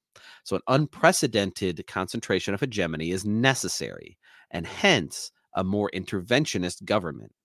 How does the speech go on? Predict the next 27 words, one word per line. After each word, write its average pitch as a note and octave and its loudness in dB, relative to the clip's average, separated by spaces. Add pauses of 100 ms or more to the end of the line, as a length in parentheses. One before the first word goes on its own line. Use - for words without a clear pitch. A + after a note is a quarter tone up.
(380)
which G2 -4
will F#2+ -4
take A2+ 0
the - 4
offensive G2+ 0
more G2 2
openly F2+ 0
against F#2 -8
the - -10
oppositionists F#2+ -2
and F2+ -10
organize A2+ 0
permanently E2+ 0 (240)
the F#2+ -2
impossibility G2 2
of F2 -8
internal F2 -6
disintegration. - -2 (840)
With F2 -8
controls G2 0
of - -8
every B2 2
kind, A2 0
political, F2+ -2
administrative, F2 -2
et - -12
cetera, D#2+ 2